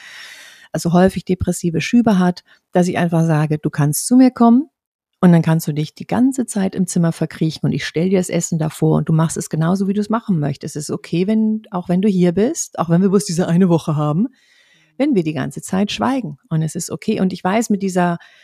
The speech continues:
mit dieser Leichtigkeit ist es viel wahrscheinlicher, dass diese Person dann redet. Aber Andersartigkeit zu akzeptieren und es nicht als, mit mir ist was falsch.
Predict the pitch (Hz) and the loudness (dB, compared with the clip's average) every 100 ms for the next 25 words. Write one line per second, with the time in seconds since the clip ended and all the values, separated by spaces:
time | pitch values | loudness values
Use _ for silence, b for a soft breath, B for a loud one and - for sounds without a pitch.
0 | b b 185 170 160 160 226 320 - 254 | b b -6 -2 0 2 2 0 -4 -8
1 | - 170 151 - 170 175 - 196 175 - | -4 -4 -2 -4 -4 -6 -4 -2 -2 -2
2 | 185 247 302 - 170 160 170 170 175 170 | 0 0 0 0 -2 -2 -2 0 0 2
3 | 180 185 190 185 285 226 156 180 - 240 | 2 4 2 2 2 0 -2 -2 0 0
4 | 311 302 - 202 233 233 - - 214 220 | 2 0 0 0 0 -4 -4 2 2 2
5 | - 208 208 220 202 - 240 233 190 - | 0 -2 0 -2 -2 2 4 6 4 2
6 | 220 - 185 196 190 - - B B B | 0 0 0 4 2 0 -12 B B B
7 | 214 202 220 247 - 202 - 202 185 147 | -2 4 6 6 2 -4 -2 -2 -2 -4
8 | - - | -8 -16